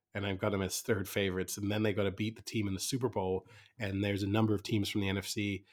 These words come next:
Like, they, uh, if it's the Niners against the Bengals, I make the Niners favorites. If it's the Eagles against the Bengals, and the Eagles have made the Super Bowl, then the Eagles are favorites for me.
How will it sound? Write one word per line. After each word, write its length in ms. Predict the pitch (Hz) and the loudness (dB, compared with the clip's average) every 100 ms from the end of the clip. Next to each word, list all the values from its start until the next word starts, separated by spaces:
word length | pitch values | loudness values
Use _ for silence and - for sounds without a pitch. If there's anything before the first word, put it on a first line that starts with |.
| _ | _
Like, 140 | 107 92 | -6 4
they, 140 | 110 | 6
uh, 160 | 113 113 151 120 - | 6 2 -6 -10 -2
if 180 | 151 - | -2 -2
it's 140 | - | -2
the 100 | - | 2
Niners 480 | 107 113 123 117 107 | 4 6 6 6 4
against 260 | 107 101 - | 2 0 0
the 80 | |
Bengals, 460 | 95 101 104 98 90 | 0 2 2 0 0
I 100 | 90 | -2
make 240 | 92 90 | -2 -4
the 120 | - 92 - | -8 -12 -12
Niners 420 | 101 90 90 90 - | -4 -2 -2 -4 -4
favorites. 640 | 104 104 110 113 - - _ _ _ _ _ _ _ _ _ _ | -2 -2 -2 -4 -6 -12 _ _ _ _ _ _ _ _ _ _
If 120 | 117 113 | 0 0
it's 140 | 110 | 2
the 200 | 110 123 | 0 6
Eagles 340 | 113 110 107 | 8 8 4
against 280 | 101 107 95 | 4 0 0
the 80 | 107 | -2
Bengals, 640 | 101 101 107 101 101 - - _ _ _ - | 0 0 2 -2 -4 -10 -12 _ _ _ -6
and 120 | 104 | -4
the 120 | 101 | 0
Eagles 220 | 101 101 95 | 0 0 0
have 140 | 92 | 0
made 240 | 92 92 | 0 -2
the 60 | 92 | -4
Super 260 | - 95 101 | -6 -4 -2
Bowl, 220 | 110 120 | -2 -2
then 360 | 95 87 87 92 _ - | -2 -2 -4 -10 _ -10
the 100 | 107 | -6
Eagles 320 | 95 92 85 | -2 -4 -4
are 80 | 90 | -4
favorites 420 | 95 90 95 - | 0 0 -2 -6
for 160 | - | -4
me. 260 | 98 113 123 | -2 -2 -4